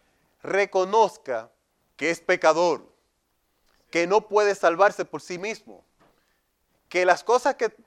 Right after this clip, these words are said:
uno cree que uno es bueno para Dios son como trapo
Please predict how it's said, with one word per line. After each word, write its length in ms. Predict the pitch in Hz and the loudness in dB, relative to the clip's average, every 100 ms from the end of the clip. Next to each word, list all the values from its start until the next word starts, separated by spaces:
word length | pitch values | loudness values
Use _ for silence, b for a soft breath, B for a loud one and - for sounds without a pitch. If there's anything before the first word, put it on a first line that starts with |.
| _ _ | _ _
uno 360 | 214 254 226 - | -8 -2 -4 -2
cree 300 | 214 220 - | 0 0 -2
que 420 | 175 175 147 _ - | -6 -6 -6 _ -12
uno 220 | 208 214 | -8 -6
es 100 | 175 | -6
bueno 540 | 165 202 185 135 123 _ _ _ _ _ _ - | -2 0 0 -2 -12 _ _ _ _ _ _ -4
para 260 | 143 156 | 0 0
Dios 460 | 147 180 175 147 - - | -2 -2 -4 -4 -10 -14
son 240 | 160 165 | -12 -8
como 260 | 170 156 139 | -8 -8 -6
trapo 540 | - 175 - 131 120 | -2 0 -2 -10 -20